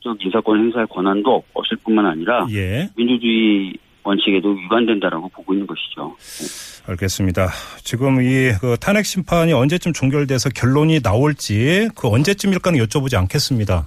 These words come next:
Speaker 2: 지금 어-,
Speaker 1: 예.
Speaker 2: 어디까지 어떻게 진행이 되고 있어요, 심리는?
Speaker 1: 지금, 어, 남아있는 기일이 내일 그리고
Speaker 2: 예.
Speaker 1: 이제 칠 일, 구 일 이렇게 삼 일이 지금 남아있습니다. 그래서,
Speaker 2: 예.
Speaker 1: 어, 증인 신문을 하게 되는데요. 어, 그렇지만 또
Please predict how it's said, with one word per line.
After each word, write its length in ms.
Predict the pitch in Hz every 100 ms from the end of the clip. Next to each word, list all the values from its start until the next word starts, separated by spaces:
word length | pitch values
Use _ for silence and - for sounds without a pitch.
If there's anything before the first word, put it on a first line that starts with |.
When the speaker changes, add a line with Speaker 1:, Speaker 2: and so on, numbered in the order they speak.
| -
Speaker 2:
지금 240 | - 139 143
어-, 160 | 120 98
Speaker 1:
예. 340 | 92 160 147 147
Speaker 2:
어디까지 420 | 151 214 214 196
어떻게 280 | 110 175 214
진행이 280 | 160 160 135
되고 200 | 110 92
있어요, 240 | 87 92
심리는? 420 | 120 - 110 101 151 - _ _ _ _ _ _ -
Speaker 1:
지금, 760 | 139 147 151 151 156 151 143 104
어, 240 | 120 120 113
남아있는 540 | 131 151 151 151 135
기일이 440 | 123 123 139 147 -
내일 560 | 123 139 123 110 175 -
그리고 380 | - 120 101 120
Speaker 2:
예. 40 | 104
Speaker 1:
이제 140 | 101 - -
칠 120 | 190
일, 200 | 127 87
구 240 | - 123
일 140 | 120 92
이렇게 180 | - 90 -
삼 140 | 156 156 139 135 127 - -
일이 400 | 120 110 104 104
지금 180 | - 95
남아있습니다. 760 | 80 104 98 - 85 90 107
그래서, 320 | 123 107 104
Speaker 2:
예. 160 | 113 92 87 _ _
Speaker 1:
어, 360 | 101 101 101 95 -
증인 420 | 113 123 117 107
신문을 320 | - 120 113
하게 240 | 113 156 160
되는데요. 500 | 113 90 90 131 101 _ - - - _
어, 220 | 107 110
그렇지만 440 | 110 131 - 147 127
또 440 | 147 139 135 120